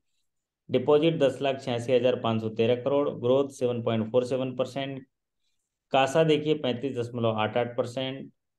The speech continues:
और आपका पीसीआर एटी फ़ोर पॉइंट वन सेवन परसेंट, नेट एनपीए टू पॉइंट सिक्स फ़ाइव परसेंट और आपका सीआरएआर जो है फ़ोर्टीन पॉइंट नाइन ज़ीरो परसेंट। इतना अगर हमारे साथी याद रख लेते हैं तो उनका काम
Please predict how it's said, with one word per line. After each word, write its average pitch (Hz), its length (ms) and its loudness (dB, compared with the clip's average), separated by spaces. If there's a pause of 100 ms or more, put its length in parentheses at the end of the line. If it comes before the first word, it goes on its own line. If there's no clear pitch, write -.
(280)
और 127 680 2
आपका 120 420 0
पीसीआर 139 560 2
एटी 120 280 0
फ़ोर 131 160 0
पॉइंट 117 360 -2
वन 120 180 -2
सेवन 131 300 -2
परसेंट, 135 520 -4
नेट 135 320 0
एनपीए 131 400 0
टू 131 180 -6
पॉइंट 117 400 -4
सिक्स - 320 -12
फ़ाइव 123 240 2
परसेंट 135 540 -4 (720)
और 127 600 2
आपका 120 380 -2
सीआरएआर 117 680 2
जो 107 160 -2
है 165 380 -6
फ़ोर्टीन 117 520 -2
पॉइंट 135 240 -2
नाइन 113 260 2
ज़ीरो 101 180 0
परसेंट। 98 440 -6 (360)
इतना 214 340 4
अगर 185 200 4
हमारे 160 300 4
साथी 151 420 2
याद 135 240 2
रख 135 160 0
लेते 117 240 -4
हैं 151 220 -6
तो 123 160 2
उनका 117 220 0
काम 123 480 -4